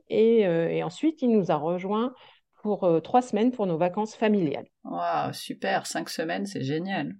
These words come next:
Speaker 1: Ouais, c'est vraiment, c'est vraiment bien. Bon, c'est, c'est sympa de, de le faire, euh, avec les enfants, parce que voilà, on vit une expérience tous, tous les trois. Et puis, le fait d'avoir cinq semaines, bah, ça, ça nous correspond. Euh,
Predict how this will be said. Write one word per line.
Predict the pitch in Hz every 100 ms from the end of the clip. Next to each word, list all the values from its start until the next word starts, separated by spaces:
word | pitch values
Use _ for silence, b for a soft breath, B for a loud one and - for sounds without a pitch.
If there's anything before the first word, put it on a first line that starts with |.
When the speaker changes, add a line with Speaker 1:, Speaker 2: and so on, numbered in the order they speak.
| _
Speaker 1:
Ouais, | 233 220 - - _
c'est | - 202
vraiment, | 180 202 226 233 240 233
c'est | 233 202
vraiment | 180 180 175
bien. | 165 240 370 311
Bon, | 165
c'est, | 170 160
c'est | - 170
sympa | 202 175 214
de, | 190 185 180 B B
de | 180
le |
faire, | 175 208 202
euh, | 180 170 -
avec | 156 156 156
les | 175 160
enfants, | 147 - 214 240
parce | 247 -
que |
voilà, | 143 123 190 196
on | - 156
vit | 151 196
une | 175
expérience | 180 175 151 160 180 175
tous, | - 190 -
tous | 208
les | 170 160
trois. | - 180 240 269 B B B
Et | -
puis, | 196
le | 220
fait | - 233
d'avoir | 196 170 175
cinq | 185 170
semaines, | 165 175 214
bah, | 165
ça, | 165 143 139 147
ça | - 175
nous | 175
correspond. | 170 151 139 151 - 220 247 262 254
Euh, | 175